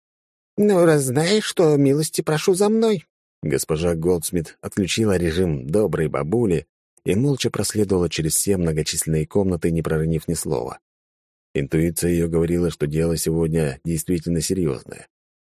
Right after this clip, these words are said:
И это оказалось именно так. Ничего не ускользнуло от изучающего взгляда Сары Абрамовны.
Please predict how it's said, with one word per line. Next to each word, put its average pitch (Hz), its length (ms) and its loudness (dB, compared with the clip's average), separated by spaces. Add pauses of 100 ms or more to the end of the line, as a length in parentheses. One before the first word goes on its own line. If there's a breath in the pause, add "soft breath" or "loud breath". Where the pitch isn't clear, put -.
И 78 80 2
это 107 220 2
оказалось 113 480 0
именно 107 220 2
так. - 380 -6 (500)
Ничего 117 480 0
не 78 80 0
ускользнуло 78 640 0
от - 220 -12
изучающего 80 580 -2
взгляда 82 340 0
Сары 80 280 -2
Абрамовны. 73 680 -4